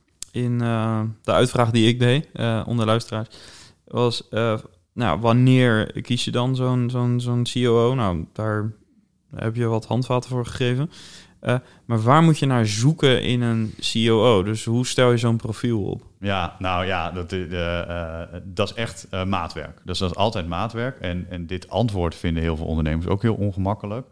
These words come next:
Speaker 2: Ehm, maar de, de mak-, het, het, het, het korte antwoord is dat je, zeg maar, degene zoekt die alles leuk vindt wat jij verschrikkelijk vindt. Dat is natuurlijk niet zo, eh, zwart-wit de, de, de realiteit.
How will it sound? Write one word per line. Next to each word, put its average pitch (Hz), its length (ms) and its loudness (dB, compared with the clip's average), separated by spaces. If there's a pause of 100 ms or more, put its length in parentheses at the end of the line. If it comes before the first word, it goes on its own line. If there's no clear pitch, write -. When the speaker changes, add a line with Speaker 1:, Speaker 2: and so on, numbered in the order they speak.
(380)
Speaker 2:
Ehm, 85 400 0 (440)
maar 85 500 -4 (320)
de, 87 240 0
de 85 120 -6
mak-, 87 380 -6
het, 90 200 -8
het, 80 120 -10 (120)
het, 90 120 -8 (100)
het 92 180 -14
korte 175 280 2
antwoord 127 400 -4
is 117 380 -6
dat 107 300 -4
je, 101 260 -2
zeg 95 180 -4
maar, 92 400 -4
degene 92 380 -4
zoekt 90 300 -8
die 87 360 -2
alles 117 280 0
leuk 104 240 -4
vindt 117 240 -8
wat 92 140 -6
jij 95 180 0
verschrikkelijk - 440 -12
vindt. - 300 -14 (460)
Dat 90 260 0
is 90 80 -8
natuurlijk 87 300 -6
niet 98 380 2
zo, 95 520 0
eh, 85 240 -4
zwart-wit 82 600 -10
de, 82 160 -8
de, 80 220 -6
de 85 100 -4
realiteit. 82 760 -6